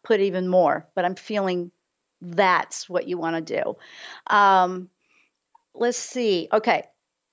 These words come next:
No, no rush. I feel fine. <laughs> Okay. Um, I'm gonna go on because I wanna talk a little bit more about,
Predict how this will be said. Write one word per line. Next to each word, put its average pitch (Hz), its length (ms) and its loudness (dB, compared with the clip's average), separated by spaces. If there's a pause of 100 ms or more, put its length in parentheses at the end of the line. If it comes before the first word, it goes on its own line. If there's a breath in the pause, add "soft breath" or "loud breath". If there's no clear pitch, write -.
(160)
No, 220 140 -4
no 233 320 0
rush. 247 320 0
I 208 80 -2
feel 196 240 -6
fine. 208 320 -4
<laughs> - 640 -10
Okay. 240 640 -2 (360 loud breath)
Um, 226 480 4
I'm 269 140 -4
gonna 392 220 -6
go 269 220 2
on 240 260 2
because 214 200 -10
I 220 40 -2
wanna 226 180 -4
talk 240 300 -4
a - 20 -4
little 226 240 2
bit 311 220 -4
more 240 520 2
about, 202 800 0